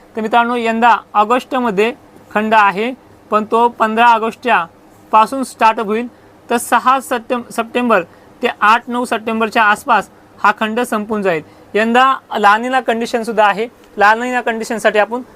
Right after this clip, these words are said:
नेक्स्ट व्हिडिओ नक्की बनवूयात. ला निना कंडिशन ही जुलै महिन्यापासून स्टार्टअप होते. ऑगस्टमध्ये खंडामध्ये सुद्धा पाऊस चांगला राहणार आहे.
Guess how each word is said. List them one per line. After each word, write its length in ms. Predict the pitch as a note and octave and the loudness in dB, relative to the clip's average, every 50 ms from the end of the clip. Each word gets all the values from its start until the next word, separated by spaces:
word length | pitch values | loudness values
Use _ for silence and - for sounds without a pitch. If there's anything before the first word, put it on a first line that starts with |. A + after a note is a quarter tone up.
| - - | -16 -6
नेक्स्ट 280 | G#3+ G#3 A3 - - A#3 | -2 -2 -2 -2 -2 -2
व्हिडिओ 220 | G3+ G3+ G#3 G#3 | 0 0 0 0
नक्की 160 | G#3 G#3 G#3+ G3+ | -2 -2 -2 -2
बनवूयात. 280 | F#3+ F#3 F3+ D#3+ D3 - - - - - - | -2 0 0 0 0 0 -6 -20 -18 -6 0
ला 140 | F#3+ F#3+ G3 | 0 0 0
निना 220 | G#3+ A3+ A#3+ A#3+ | 0 -2 -2 -2
कंडिशन 400 | A#3 A#3 A3+ A3 A3+ - B3 A3+ | -2 -2 -4 -4 -4 -4 -4 -4
ही 220 | G#3 G#3+ A#3 B3 A#3 | -4 -4 -4 -6 -8
जुलै 300 | F3+ E3+ G3+ G#3+ A#3 B3 | -6 -2 0 2 2 2
महिन्यापासून 500 | A#3 A3+ G#3 G#3+ G#3 A3 G#3+ - B3 A#3 | 0 0 -2 -2 -2 -4 -4 -6 -6 -10
स्टार्टअप 360 | - - A3+ G3 F#3 G#3+ G3 | -2 0 -2 0 0 -2 -4
होते. 260 | F#3 F#3 - G#3+ A3 A#3+ - - - - - - - | -4 -4 -2 -2 -4 -4 -6 -16 -20 -20 -14 -4 -2
ऑगस्टमध्ये 560 | F#3 G3 G#3+ B3 - - A#3 G#3+ A3 A3 G#3 - | 0 0 0 -2 -4 -4 -4 -2 0 0 0 0
खंडामध्ये 400 | - G3 G3 G#3+ G#3+ A3 A3 A3 | -2 -2 0 0 0 2 0 -2
सुद्धा 200 | A3 G#3+ F3+ G#3+ | -2 0 -2 -2
पाऊस 240 | G#3 - G#3+ A3+ A3 | 0 0 0 -2 -2
चांगला 320 | - A3+ G3+ G3 G3+ G#3 | -2 -4 -2 0 0 0
राहणार 200 | G3+ G3 F#3+ F#3+ | 0 0 0 0
आहे. 180 | F#3+ F#3+ G#3 A3 | -2 -2 -4 -6